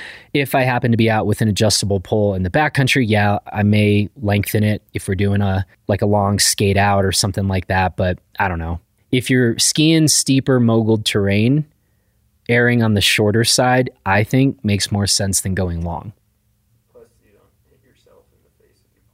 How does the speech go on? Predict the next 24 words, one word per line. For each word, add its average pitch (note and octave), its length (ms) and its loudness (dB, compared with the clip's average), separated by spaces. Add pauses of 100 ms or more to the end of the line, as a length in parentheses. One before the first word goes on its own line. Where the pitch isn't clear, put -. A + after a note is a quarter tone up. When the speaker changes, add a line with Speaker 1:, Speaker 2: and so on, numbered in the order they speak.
Speaker 2:
poles - 160 -20
as - 240 -20
much, - 180 -20
Speaker 1:
Exactly. - 540 -4
Speaker 2:
which - 160 -20
I - 120 -20
did - 200 -20
last - 260 -20
year. - 260 -20
Speaker 1:
Yeah, A2 240 -2 (120)
don't A#2+ 180 0
do C3 120 0
that. F#2+ 180 -2 (1040)
Speaker 2:
Lay C#3+ 600 2
underscore C3 460 -2
moons, C#3+ 720 0 (160)
baggy C3+ 500 -2
or C3 80 2
tapered B2 400 -2
snow B2+ 240 0
pants - 300 -6
this - 220 -8
year? - 260 -6
Speaker 1:
Baggy. - 240 -14